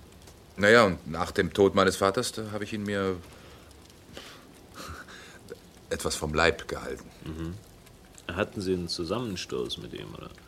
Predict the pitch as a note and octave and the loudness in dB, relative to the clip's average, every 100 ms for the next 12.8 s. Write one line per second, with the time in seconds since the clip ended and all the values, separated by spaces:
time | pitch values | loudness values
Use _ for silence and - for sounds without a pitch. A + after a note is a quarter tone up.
0 | - - - - - - C#2+ D#2 F#2+ B2+ | -20 -20 -20 -20 -20 -16 -8 -4 2 6
1 | F2+ D2 F#2+ G2 F#2+ D2 - - - - | 6 4 2 6 6 4 0 -16 -20 -20
2 | - - - - - F#2 F2+ F2+ F2 F2 | -20 -20 -20 -20 -4 2 6 8 6 2
3 | - F2 F2+ E2+ F#2 F2+ C2+ A#1+ - - | 0 4 6 4 2 0 0 -4 -10 -20
4 | - - - - - A1 - - - - | -20 -20 -20 -18 -12 -12 -12 -16 -18 -20
5 | - - - - - - - - A#2 B2 | -20 -18 -18 -20 -20 -20 -20 -16 -10 -8
6 | A2 C3 B2 A#2+ - D3 A#2 F#2+ - F2+ | 2 6 8 8 8 10 10 8 4 2
7 | F2 F#2+ F#2 G#2+ A2 F#2+ E2+ D2 C2+ C2+ | 2 2 4 6 6 4 2 0 -2 -6
8 | C2 - - C#2+ D2+ D#2+ D2+ E2 F2+ F2 | -6 -10 -6 -4 -2 -2 4 6 6 4
9 | C2+ - - - - - - D#2+ E2 D2+ | -2 -4 -16 -20 -20 -18 -4 -2 0 2
10 | D#2 D#2 F2 D#2+ - G#2 F2+ E2 D2+ - | 2 4 4 4 2 0 2 4 4 2
11 | D2 C#2+ F#2 C#2+ - - - - - - | -2 -2 -4 -6 -10 -20 -20 -20 -20 -20
12 | - - - - D#2 D2 C#2 | -18 -14 -14 -4 2 2 2